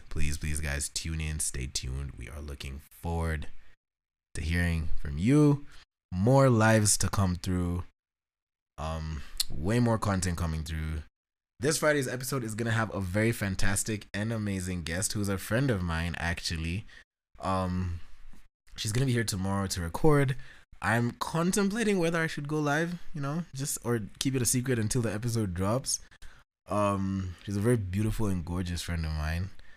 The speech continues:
Um, actually, guys, because Maina was on this live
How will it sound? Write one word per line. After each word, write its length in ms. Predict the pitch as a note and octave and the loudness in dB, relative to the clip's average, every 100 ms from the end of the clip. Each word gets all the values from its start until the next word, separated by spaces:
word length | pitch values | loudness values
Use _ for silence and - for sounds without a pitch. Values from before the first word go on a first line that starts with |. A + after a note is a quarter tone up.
| _ _ _ - | _ _ _ -8
Um, 200 | F2 E2+ - - | -8 -8 -10 0
actually, 680 | - - - A2+ F2 D#2 C#2+ - - - _ _ _ - | 6 6 6 2 0 -2 -4 -4 -4 -10 _ _ _ 4
guys, 440 | F#3 A#2 F#2 - - | 6 6 4 -2 -4
because 520 | A#2+ - A#3+ G#3 E3+ D#3 | -2 8 8 8 6 0
Maina 480 | A#2+ D#3 E3 C3+ G2+ | 4 6 6 4 4
was 160 | A2 | 2
on 140 | G#2+ G#2+ | 2 2
this 180 | G#2 | 0
live 400 | G2+ F#2 G2 C3 | 0 -2 -2 -6